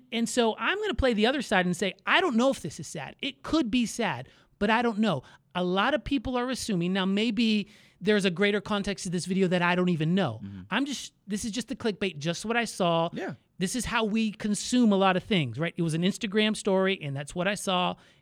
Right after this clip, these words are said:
Speaker 1: and that's all I get.
Speaker 2: Mm-hmm.
Speaker 1: So there could be a deeper story to that I don't know about that plays more into this narrative.
Speaker 2: Mm-hmm.
Speaker 1: But most of us who are looking at that don't know.
Speaker 2: Right.
Speaker 1: So here's the narrative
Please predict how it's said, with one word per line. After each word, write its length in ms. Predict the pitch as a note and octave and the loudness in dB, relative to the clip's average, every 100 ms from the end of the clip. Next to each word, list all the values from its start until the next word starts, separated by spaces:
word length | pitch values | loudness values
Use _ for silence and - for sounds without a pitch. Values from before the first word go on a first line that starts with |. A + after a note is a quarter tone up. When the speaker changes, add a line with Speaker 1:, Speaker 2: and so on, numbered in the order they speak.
| _ _ _ | _ _ _
Speaker 1:
and 100 | E3 | -2
that's 160 | E3 - - | -2 -4 2
all 200 | G3+ G#3+ | 4 6
I 100 | G#3 | 4
get. 280 | E3 C#3+ - - | 0 -4 -8 -14
Speaker 2:
Mm-hmm. 180 | G#2 A#2 B2 _ _ _ _ | -10 -10 -12 _ _ _ _
Speaker 1:
So 220 | - - F#3+ | -4 2 4
there 160 | G3 | 4
could 200 | G3 A#3+ | 2 0
be 120 | G3+ | 2
a 20 | G3+ | 2
deeper 340 | E3 G#3+ F#3+ | 0 -4 -4
story 240 | - G3+ F3+ | -2 0 2
to 40 | |
that 160 | E3+ D#3+ | 2 0
I 80 | D#3 - | -2 -6
don't 240 | E3 G#3+ G3 | -4 -4 0
know 140 | G#3+ | 0
about 240 | E3+ D#3 | 0 -2
that 140 | D#3+ - | -6 -6
plays 280 | G3+ F#3 E3+ | -2 0 0
more 200 | F#3 F#3+ | 0 0
into 120 | F3+ | -2
this 200 | D3+ - | -8 -4
narrative. 420 | G#3 F#3 C3+ - - | -2 -2 -4 -12 -18
Speaker 2:
Mm-hmm. 180 | G2 G2 - _ | -14 -14 -16 _
Speaker 1:
But 120 | F3+ | 0
most 320 | F#3 C4+ - | 4 4 2
of 100 | A#3 | 0
us 140 | A3 - | 0 2
who 120 | G#3+ | 2
are 120 | F#3 | 2
looking 340 | F#3 A3+ - D#3+ | 0 -4 -2 -4
at 100 | D3 | -4
that 180 | D3 D3 | -6 -2
don't 180 | F3+ | 0
know. 220 | F3 E3 G2+ - | 0 -2 -4 -10
Speaker 2:
Right. 180 | G2 E2+ - _ | -12 -12 -14 _
Speaker 1:
So 180 | - A3 | 0 2
here's 280 | G#3 D4+ A3+ | 2 0 0
the 80 | A#3+ | 2
narrative 380 | A#3+ A3+ G#3 | 2 4 2